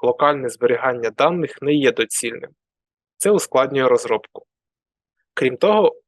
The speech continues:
у випадку простої системи контролю версій неможливо ефективно працювати командою, зокрема з кодом.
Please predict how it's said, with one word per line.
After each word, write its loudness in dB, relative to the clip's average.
у -4
випадку 0
простої 0
системи 0
контролю 0
версій -4
неможливо 2
ефективно -2
працювати -2
командою, -2
зокрема -4
з -6
кодом. -4